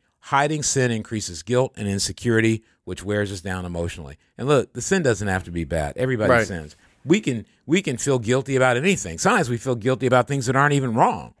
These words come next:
Speaker 1: False guilt, you know,
Speaker 2: Right.
Speaker 1: residual guilt, things that happened a long time ago that should be forgotten and, and, and left aside. But because of it, it wears us down. So if you're sitting out there today,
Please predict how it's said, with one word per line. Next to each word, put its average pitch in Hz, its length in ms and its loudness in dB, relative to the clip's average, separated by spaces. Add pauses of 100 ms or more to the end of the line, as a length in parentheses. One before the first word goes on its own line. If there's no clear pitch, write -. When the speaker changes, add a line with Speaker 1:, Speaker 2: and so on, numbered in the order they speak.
(180)
Speaker 1:
False 185 400 0
guilt, 90 320 -6
you 110 140 -2
know, 120 60 4 (140)
Speaker 2:
Right. 147 100 -2 (260)
Speaker 1:
residual 123 500 4
guilt, 90 300 -2
things 143 240 -4
that 131 80 -4
happened 135 320 0
a 127 40 -2
long 143 280 -2
time 151 240 0
ago 151 240 6
that 135 160 4
should 139 300 -4
be 151 160 -2
forgotten 135 520 0
and, 123 200 -4 (240)
and, 113 200 -4
and 113 180 -4
left 127 260 0
aside. 127 500 2 (260)
But 110 140 -4
because 180 560 2
of 120 100 -2
it, 110 220 0
it 95 160 -10
wears 131 540 0
us 117 120 -6
down. 135 340 2
So 131 260 0 (200)
if 127 140 -6
you're 202 100 -2
sitting 208 360 -2
out 170 180 2
there 135 100 -4
today, 104 380 2